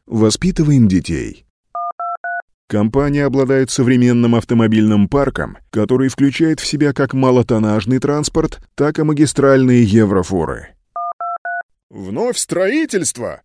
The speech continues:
ремонт, без колебаний в Стройопторг. И нет весомее аргументов, чем скидка в двадцать пять процентов. Я любил ее. Я знал, что это иллюзия.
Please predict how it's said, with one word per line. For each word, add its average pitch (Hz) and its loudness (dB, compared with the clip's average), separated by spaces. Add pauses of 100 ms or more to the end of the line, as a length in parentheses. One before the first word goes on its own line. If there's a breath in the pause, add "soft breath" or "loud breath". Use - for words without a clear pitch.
ремонт, 165 0 (240)
без 196 -4
колебаний 262 -4
в - -8
Стройопторг. 226 0 (180)
И 151 -4
нет 220 -2
весомее 202 0
аргументов, 208 2
чем 175 -4
скидка 262 -2
в 160 -8
двадцать 262 -4
пять 233 0
процентов. 147 -2 (1300)
Я 92 -2
любил 80 0
ее. 58 -10 (360)
Я 101 -2
знал, 107 0
что - -4
это 78 -2
иллюзия. 78 -4